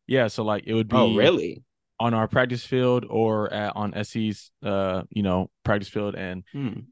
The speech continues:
Speaker 1: like, pretty sure Jerry would always go and just having, like, guys there when it's a home game. Definitely, you know, we were there
Speaker 2: Mm-hmm.
Speaker 1: cheering our guys on. 'Cause that's kinda when, that's the first, you know,
Speaker 2: So
Speaker 1: side
Speaker 2: the
Speaker 1: of us
Speaker 2: players
Speaker 1: first
Speaker 2: would
Speaker 1: then.
Speaker 2: go?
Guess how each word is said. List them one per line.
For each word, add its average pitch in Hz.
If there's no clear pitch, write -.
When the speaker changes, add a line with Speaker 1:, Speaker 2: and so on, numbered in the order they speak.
Speaker 1:
like, 107
pretty 208
sure 190
Jerry 135
would 123
always 117
go 113
and 123
just 135
having, 143
like, 120
guys 117
there 117
when 123
it's 131
a 117
home 127
game. 117
Definitely, 110
you 110
know, 110
we 107
were 107
there 107
Speaker 2:
Mm-hmm. 95
Speaker 1:
cheering 123
our 113
guys 110
on. 107
'Cause 110
that's 131
kinda 127
when, 120
that's 135
the 131
first, 147
you 127
know, 120
Speaker 2:
So 160
Speaker 1:
side -
Speaker 2:
the 135
Speaker 1:
of 123
us 117
Speaker 2:
players 165
Speaker 1:
first 196
Speaker 2:
would 208
Speaker 1:
then. 208
Speaker 2:
go? 247